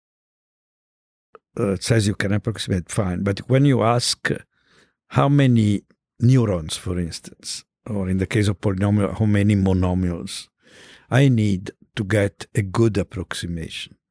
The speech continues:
then it turns out that that depends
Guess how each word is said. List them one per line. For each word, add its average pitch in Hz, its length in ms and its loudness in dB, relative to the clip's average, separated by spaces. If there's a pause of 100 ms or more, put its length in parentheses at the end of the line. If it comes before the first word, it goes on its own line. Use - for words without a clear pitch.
(2000)
then 160 260 4
it 127 160 0
turns 139 360 0
out 92 480 -6 (800)
that 98 760 -4 (760)
that 123 280 0
depends 113 640 -2